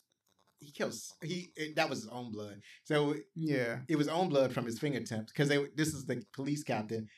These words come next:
Speaker 1: talking
Speaker 2: Yeah,
Speaker 1: about the
Speaker 2: it's
Speaker 1: blood types they found.
Speaker 2: Yeah, blood from the woman,
Speaker 1: Blood
Speaker 2: from
Speaker 1: from
Speaker 2: his fingertips, and from a third unknown party.
Speaker 1: Right, and a third unknown party was his wife. So that was messed up. <laughs>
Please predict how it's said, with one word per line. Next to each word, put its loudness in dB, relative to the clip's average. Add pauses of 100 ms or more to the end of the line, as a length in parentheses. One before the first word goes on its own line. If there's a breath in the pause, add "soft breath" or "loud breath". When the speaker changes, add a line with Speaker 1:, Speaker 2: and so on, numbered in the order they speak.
(200 soft breath)
Speaker 1:
talking 6
Speaker 2:
Yeah, 2
Speaker 1:
about 6
the -2
Speaker 2:
it's -6
Speaker 1:
blood 6
types -2
they -2
found. -4
Speaker 2:
Yeah, 4
blood 10
from 8
the 10
woman, 10
Speaker 1:
Blood 12
Speaker 2:
from 12
Speaker 1:
from 6
Speaker 2:
his 2 (140)
fingertips, 10
and 6
from 6
a 4 (140)
third 12
unknown 6
party. 6
Speaker 1:
Right, 4
and -8
a -4
third -4
unknown -6
party -4
was -8
his -8
wife. -12
So 4
that 10
was 6
messed -2
up. -4 (380 loud breath)
<laughs> 8